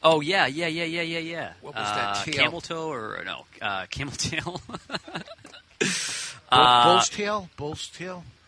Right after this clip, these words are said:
Speaker 2: I don't know.
Speaker 1: I don't
Speaker 2: Whatever
Speaker 1: know.
Speaker 2: it was. Oh, it's al-, it's always a food issue.
Speaker 1: Cow's
Speaker 2: You
Speaker 1: tail.
Speaker 2: Cow's tail, yeah.
Speaker 1: That's it.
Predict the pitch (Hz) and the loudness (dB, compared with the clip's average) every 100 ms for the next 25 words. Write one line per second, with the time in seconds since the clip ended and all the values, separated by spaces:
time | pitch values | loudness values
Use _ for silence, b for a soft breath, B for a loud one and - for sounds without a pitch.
0 | - 135 127 101 98 120 135 127 120 110 | -14 -8 -8 -8 -8 -2 0 0 -4 -4
1 | 104 - - B B B B B B B | -6 -6 -12 B B B B B B B
2 | B B _ _ - 131 - 170 175 - | B B _ _ -20 -18 -10 -8 -10 -8
3 | 196 285 269 - 160 170 156 139 143 143 | -8 -6 -8 -10 -6 -6 -2 6 6 6
4 | 143 117 95 - 165 190 - 160 135 120 | 4 0 0 0 4 4 4 -4 -6 -2
5 | 139 131 107 107 | 0 0 0 -6